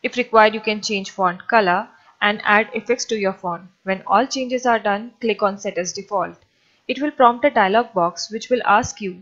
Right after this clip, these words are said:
whether you want to implement this setting to current document only or for all documents which are based on normal templates. So click on all documents and then click on OK.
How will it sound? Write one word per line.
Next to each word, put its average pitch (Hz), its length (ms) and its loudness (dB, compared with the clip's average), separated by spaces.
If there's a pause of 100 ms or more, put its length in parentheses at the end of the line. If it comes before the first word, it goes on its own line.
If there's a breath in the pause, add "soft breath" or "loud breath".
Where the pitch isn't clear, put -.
whether 220 200 0
you 285 160 -2
want 262 240 -2
to 277 80 -10
implement 226 540 -6
this 233 160 0
setting 202 300 -10
to 208 140 -16
current 202 280 -2
document 220 500 -4
only 220 400 -10 (340 soft breath)
or 196 200 2
for - 160 -2 (100)
all 220 180 4
documents 262 720 0
which 196 160 -6
are 202 60 -2
based 190 320 -2
on 233 160 -4
normal 185 380 -4
templates. 175 560 -12 (260 soft breath)
So 233 100 -4
click 294 280 -2
on 302 100 4
all 226 220 2
documents 202 640 -6 (260)
and 202 180 -4
then 208 140 -2
click 208 240 -6
on 208 140 -2
OK. 175 400 -12